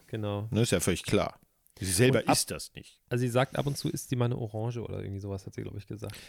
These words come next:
Speaker 2: Ja, dann ist sie schon wieder nicht true, ne? Also das
Speaker 1: Ja.
Speaker 2: ist, äh, ist dann ja so. Wenn du true bist, dann ernährst du dich nur von Licht und, äh, Luft.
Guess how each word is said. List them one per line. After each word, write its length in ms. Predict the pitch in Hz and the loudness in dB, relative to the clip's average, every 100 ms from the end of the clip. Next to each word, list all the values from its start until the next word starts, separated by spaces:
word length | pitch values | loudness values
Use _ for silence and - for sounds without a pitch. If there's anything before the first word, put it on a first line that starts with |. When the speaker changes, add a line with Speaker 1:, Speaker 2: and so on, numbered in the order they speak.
| - | -8
Speaker 2:
Ja, 120 | 117 | -4
dann 180 | 110 123 | 0 -2
ist 120 | 143 160 | -2 -2
sie 80 | |
schon 160 | 147 151 | -2 -2
wieder 160 | 143 127 | 0 0
nicht 280 | 131 - | -2 -4
true, 340 | - - 104 76 _ | -6 -2 -2 -2 _
ne? 200 | - 107 135 | -10 -10 -8
Also 180 | 98 92 | -6 -4
das 160 | 90 | -4
Speaker 1:
Ja. 160 | 117 107 | -4 -2
Speaker 2:
ist, 140 | 110 | -4
äh, 240 | - 104 101 | -4 -4 -4
ist 160 | - - | -4 -6
dann 100 | - | -8
ja 140 | 62 | -10
so. 180 | 62 - _ _ _ _ - - - - | -12 -16 _ _ _ _ -20 -20 -20 -8
Wenn 120 | 107 | -6
du 60 | 98 | -2
true 220 | - 170 | 2 4
bist, 340 | 175 196 - | 4 2 2
dann 260 | 135 139 135 | -2 -2 -4
ernährst 440 | 131 120 113 123 | -2 0 0 -2
du 40 | - | -2
dich 160 | 143 | -4
nur 140 | 107 104 | -2 -4
von 340 | 135 127 131 | -4 -4 -4
Licht 320 | 135 143 - | 0 0 -2
und, 320 | - 92 92 - | -6 -6 -6 -8
äh, 80 | 87 | -6
Luft. 460 | 87 113 - - | 0 -2 -2 -14